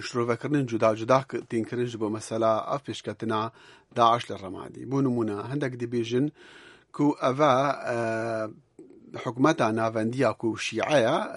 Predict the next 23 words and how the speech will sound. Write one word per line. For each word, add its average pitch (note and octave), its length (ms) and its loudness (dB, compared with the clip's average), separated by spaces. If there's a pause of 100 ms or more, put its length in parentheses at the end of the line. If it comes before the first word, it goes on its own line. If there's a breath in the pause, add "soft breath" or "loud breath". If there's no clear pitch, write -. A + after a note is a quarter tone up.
(120)
ڤیایە B2 500 4
بێشتە C3 240 -2 (100)
سونیان، B2+ 480 4 (680 loud breath)
ئەگەر C3+ 320 4
حەشد C3+ 200 -2
شعبی B2 500 -2
نێتن B2+ 300 0 (160)
و C3 140 0
بتنێ B2 380 0
بن، C#3+ 120 -2
وێ C3 180 2
وەبسەریوە G#2 460 -4
بێتن، G#2+ 280 -8
داعش A2+ 240 0
وێ A#2 140 0
وەبسەریوە G#2+ 420 -6
بینە. A2+ 200 -10 (400 loud breath)
هەندێک E3 340 6
هەنە C#3+ 180 0 (100)
دەبێژن، B2+ 460 0 (560 loud breath)
ئە، A#2+ 100 2 (380)
ئەڤە B2+ 320 0
دیسان D3 320 0